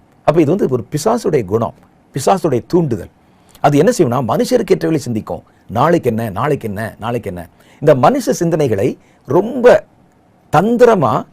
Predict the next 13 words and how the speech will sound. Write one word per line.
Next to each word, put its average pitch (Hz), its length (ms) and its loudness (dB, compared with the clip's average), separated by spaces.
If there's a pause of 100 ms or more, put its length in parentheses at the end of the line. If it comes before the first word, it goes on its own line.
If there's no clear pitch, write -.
(220)
கர்த்தருடைய 190 400 4
பிள்ளைகளின் 170 400 2
மனதில் 175 480 -2
புகுத்துகிற 143 580 0 (220)
ஒரு 107 160 -2
தந்திர 190 460 4
காலகட்டம் 143 420 -2
தான் 165 120 -2
இப்ப 110 120 -8
இருக்கிறது. 90 500 -4 (360)
சபைக்கு 196 360 2
போறோம், 127 300 4 (340)
அவர்கள் 143 420 2